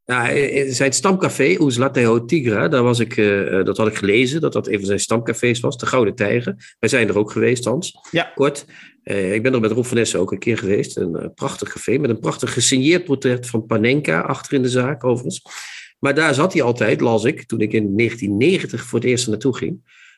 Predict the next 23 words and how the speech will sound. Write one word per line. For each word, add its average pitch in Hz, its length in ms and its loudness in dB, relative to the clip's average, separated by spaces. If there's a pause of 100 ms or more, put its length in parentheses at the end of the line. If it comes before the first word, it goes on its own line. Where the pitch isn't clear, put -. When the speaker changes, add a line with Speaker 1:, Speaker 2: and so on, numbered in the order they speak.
Speaker 1:
Dus 113 120 -6
ik 127 60 -4
ging 156 120 4
op 139 80 0
de 135 80 0
Dolle 139 260 2
Pof, 139 340 0
eh, 120 100 2
naar 113 180 2
dat 104 120 0
café. 113 500 0 (500)
En 113 320 -2
daar 147 160 2
zat 185 220 0
hij 127 100 4
ook 90 160 0
inderdaad. 80 600 -2
Dat 110 160 -2
was 117 160 0
echt 107 200 -4
een 95 100 0
hele 98 220 0
tref. - 440 -4